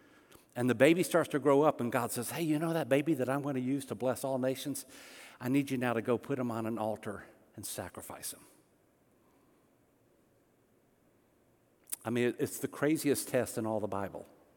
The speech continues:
And here's how the Hebrew writer describes it.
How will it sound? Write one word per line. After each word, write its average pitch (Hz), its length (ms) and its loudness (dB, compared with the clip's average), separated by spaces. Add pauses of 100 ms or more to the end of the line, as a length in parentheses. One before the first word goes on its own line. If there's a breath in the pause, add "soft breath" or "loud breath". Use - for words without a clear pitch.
(1200)
And 110 100 2
here's 143 200 6
how 131 80 4
the 113 100 0
Hebrew 120 240 4
writer 107 220 6
describes 107 480 -2
it. - 180 -10